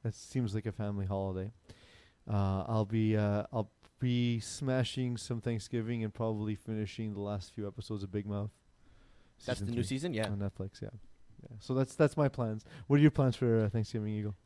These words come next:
Speaker 2: Um, it's actually my girlfriend's birthday, so it's a bunch of birthday shenanigans and then family dinners, family dinners, family dinners, family events,
Speaker 1: Okay, wait,
Speaker 2: friends
Speaker 1: so her
Speaker 2: events.
Speaker 1: birthday is when? What night?
Speaker 2: Tonight, literally today.
Speaker 1: I know, but when, when, happy birthday, Megan.
Speaker 2: Yes.
Speaker 1: Uh, but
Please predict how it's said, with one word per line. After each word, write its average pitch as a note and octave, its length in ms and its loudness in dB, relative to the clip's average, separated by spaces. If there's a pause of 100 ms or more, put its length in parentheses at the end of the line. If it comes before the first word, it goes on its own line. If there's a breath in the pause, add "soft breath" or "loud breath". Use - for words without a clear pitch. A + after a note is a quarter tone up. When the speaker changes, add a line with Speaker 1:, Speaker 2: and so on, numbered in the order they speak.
(100)
Speaker 2:
Um, B2 420 4
it's - 200 -8
actually A#2+ 480 -2
my G#2 260 -6
girlfriend's G2+ 460 -6
birthday, G#2+ 440 -4
so G2+ 300 -4
it's G2 140 -6
a G#2+ 40 -6
bunch G2+ 280 -8
of F#2+ 280 -8
birthday A2+ 320 -4
shenanigans A2+ 800 -4
and G#2 220 -4
then F#2+ 320 -4
family G#2 400 -4
dinners, G2+ 360 -6
family G2 340 -6
dinners, G2 380 -6
family F#2+ 360 -10
dinners, C#3 720 -6
family F#2+ 340 -8
events, G2+ 540 -6
Speaker 1:
Okay, D#3+ 120 6
wait, E3 40 10
Speaker 2:
friends C3 160 4
Speaker 1:
so C#3 100 6
her C3 80 6
Speaker 2:
events. E3 140 6
Speaker 1:
birthday E3+ 260 6
is B2+ 140 4
when? G2 240 2 (160)
What A#2+ 160 4
night? A2+ 80 2
Speaker 2:
Tonight, G2 320 -4 (160)
literally G#2 320 -2
today. F2+ 320 -8 (180)
Speaker 1:
I C#3 80 6
know, C#3+ 180 8
but A#2+ 120 2
when, C#3+ 240 2
when, C#3+ 200 -4
happy A#2+ 220 0
birthday, E3 240 2
Megan. G#2 300 -2 (580 soft breath)
Speaker 2:
Yes. - 80 -20 (460 soft breath)
Speaker 1:
Uh, A#2 240 8 (240)
but B2+ 280 8